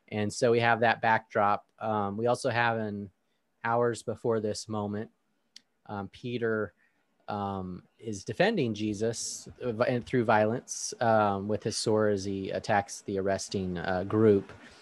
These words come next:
Um, so we have that contrast with this, this passage that we're gonna read. So we're gonna read my harmonization of the different accounts, um, from Mark, Matthew, Luke, and John.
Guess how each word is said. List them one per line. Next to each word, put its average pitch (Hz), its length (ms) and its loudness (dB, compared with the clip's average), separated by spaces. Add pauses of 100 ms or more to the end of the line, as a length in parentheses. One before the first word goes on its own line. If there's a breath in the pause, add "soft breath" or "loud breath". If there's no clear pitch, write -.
(380 loud breath)
Um, 107 300 4
so 117 440 10
we 117 140 4
have 120 160 4
that 123 180 6
contrast 110 640 2 (100)
with 104 240 -2
this, - 400 -4
this 95 200 -4
passage 95 520 -2
that 95 140 0
we're 101 80 -2
gonna 98 160 -2
read. 95 300 0
So - 140 -2
we're 113 60 0
gonna 135 160 0
read 127 280 0
my 113 180 2
harmonization 104 720 0
of 92 100 -6
the 95 80 -4
different 101 260 -2
accounts, 98 560 -6 (640 soft breath)
um, 101 200 -2
from 101 160 -2
Mark, 101 280 0
Matthew, 98 460 -4
Luke, 98 240 -4
and 92 100 -4
John. 95 460 -2